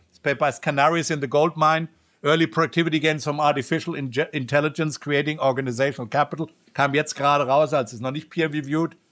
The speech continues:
kam jetzt gerade raus als N B A Arbeitspapier. Und was die machen, die schauen sich Millionen von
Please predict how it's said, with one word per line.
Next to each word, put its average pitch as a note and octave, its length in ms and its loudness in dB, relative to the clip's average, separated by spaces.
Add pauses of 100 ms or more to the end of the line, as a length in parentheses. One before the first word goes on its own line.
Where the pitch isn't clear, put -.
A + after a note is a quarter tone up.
(120)
kam C#3 140 -2
jetzt C3+ 140 -4
gerade C#3+ 320 4
raus D3 320 2
als C#3 200 -4
N C#3+ 160 -4
B C#3 100 0
A C3+ 180 2
Arbeitspapier. E3 760 0 (720)
Und E3 120 -12
was D#3 180 0
die D#3 100 -4
machen, E3 240 0
die C3+ 140 -6
schauen D#3+ 280 0
sich D3+ 200 -8 (340)
Millionen E3 720 2
von D#3+ 440 2